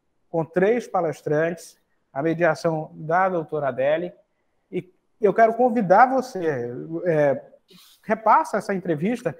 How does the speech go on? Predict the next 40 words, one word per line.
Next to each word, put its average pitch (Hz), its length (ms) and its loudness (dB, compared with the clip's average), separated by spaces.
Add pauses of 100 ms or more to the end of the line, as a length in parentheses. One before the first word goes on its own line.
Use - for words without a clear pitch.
(640)
pra 185 160 4
quem 269 180 -2
você 254 220 0
puder, 202 420 2
no 156 100 -4
seus 156 260 -4
gru-, 160 140 -6
no 175 120 -2
seu 160 180 -2
grupo 160 340 -2
de 143 100 -6
WhatsApp, 151 840 0 (380)
pra 220 180 -2
que 220 360 -4
esse 294 320 -6
tipo 269 300 -10
de 202 100 -8
informação 202 760 -6 (400)
chegue 302 300 -2
numa 277 160 0
população 240 440 -2
da 254 80 -4
forma 269 360 -2
em 269 180 -2
geral. 156 640 0 (320)
A 240 60 -4
gente 233 100 -6
tá 254 80 -2
falando 247 280 -2
de 233 80 -4
respeito, 208 540 0
como 202 120 -4
ela 214 140 2
mencionou 208 320 -4
muito 208 180 -4
bem, 175 260 -2
de 151 120 -6
direito 175 680 -2 (400)
e 185 80 -2
também 185 420 0